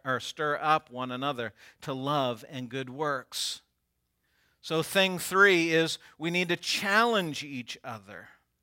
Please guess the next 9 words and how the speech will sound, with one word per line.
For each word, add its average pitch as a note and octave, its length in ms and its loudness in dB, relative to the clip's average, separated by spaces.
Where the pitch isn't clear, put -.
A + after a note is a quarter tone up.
An E3 160 0
integral G#3 800 6
aspect F#3 760 2
of D#3+ 220 -2
the D#3+ 100 0
gathering D#3 760 2
is F3 220 0
promoting G3 760 4
growth. G#3 760 2